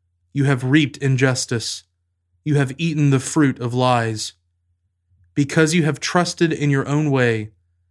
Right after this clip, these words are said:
and in the multitude of your warriors, therefore the tumult of war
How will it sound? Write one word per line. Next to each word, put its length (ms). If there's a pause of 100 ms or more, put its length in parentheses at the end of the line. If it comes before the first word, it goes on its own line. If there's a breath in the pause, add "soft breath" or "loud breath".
(200)
and 300
in 120
the 80
multitude 580
of 160
your 100
warriors, 720 (760)
therefore 640
the 120
tumult 460
of 180
war 480